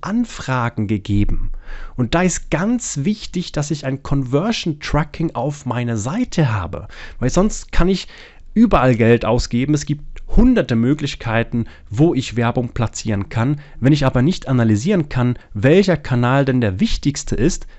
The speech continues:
dann habe ich verloren. Das ist doch wie im Aktienhandel. Ich weiß, auf, ähm, Aktie A setze ich hundert Euro und mache am Ende tausendfünfhundert Euro.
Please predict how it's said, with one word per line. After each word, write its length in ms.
dann 120
habe 140
ich 100
verloren. 540
Das 160
ist 140
doch 160
wie 80
im 160
Aktienhandel. 720
Ich 140
weiß, 320
auf, 320
ähm, 440
Aktie 480
A 320
setze 320
ich 220
hundert 320
Euro 380
und 240
mache 220
am 120
Ende 340
tausendfünfhundert 920
Euro. 400